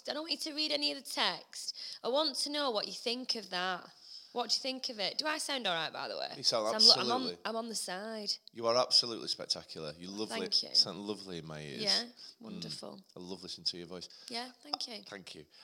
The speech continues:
Speaker 1: Mm-hmm.
Speaker 2: I, um, I d-, well, I p-, if I don't look at the, you know, if I don't look at the, the words at the bottom,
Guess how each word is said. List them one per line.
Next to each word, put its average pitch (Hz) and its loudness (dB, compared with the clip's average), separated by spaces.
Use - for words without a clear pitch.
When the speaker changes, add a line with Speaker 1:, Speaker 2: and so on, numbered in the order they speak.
Speaker 1:
Mm-hmm. 240 -12
Speaker 2:
I, 160 6
um, 123 4
I - -8
d-, - -8
well, 220 8
I 160 6
p-, - -6
if - -6
I - -8
don't 202 -10
look - -8
at - -10
the, 123 -2
you - -14
know, - -10
if - -6
I 156 -2
don't 185 -2
look 156 -6
at 98 -8
the, 95 -2
the 90 -8
words 113 0
at 110 -8
the - -8
bottom, 104 -4